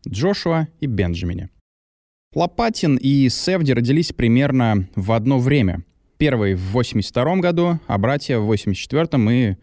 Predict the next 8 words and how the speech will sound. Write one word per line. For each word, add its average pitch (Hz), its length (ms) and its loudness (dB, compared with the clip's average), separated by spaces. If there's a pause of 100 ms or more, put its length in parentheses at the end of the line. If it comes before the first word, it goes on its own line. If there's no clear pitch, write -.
(160)
восемьдесят 104 680 -2 (120)
шестом 123 560 -2
годах 104 500 -2
соответственно. 101 720 -4 (540)
Братья 131 760 0
родились 117 540 0
в - 20 2
Нью-Йорке. 180 680 2